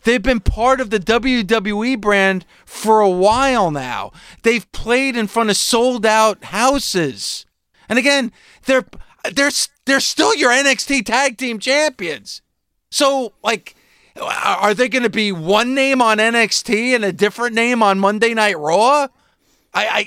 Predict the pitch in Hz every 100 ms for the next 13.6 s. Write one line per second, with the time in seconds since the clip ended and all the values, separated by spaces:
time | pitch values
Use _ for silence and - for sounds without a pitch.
0 | - 226 196 - - 247 262 262 254 277
1 | 330 320 240 226 220 - 208 240 233 220
2 | 208 196 214 175 131 _ _ _ - 214
3 | - 262 262 247 247 247 233 240 226 165
4 | 151 135 127 95 - _ - 180 190 -
5 | 202 202 185 - 185 180 175 226 269 254
6 | 254 233 185 185 196 190 196 175 196 175
7 | 175 160 160 110 - - - 214 180 -
8 | _ 180 185 202 208 254 262 165 175 185
9 | 170 143 233 262 254 262 247 _ _ _
10 | - 214 185 233 262 269 254 240 220 208
11 | 190 190 233 226 226 220 214 208 190 -
12 | _ - 214 185 135 196 202 196 190 180
13 | - - 185 190 185 -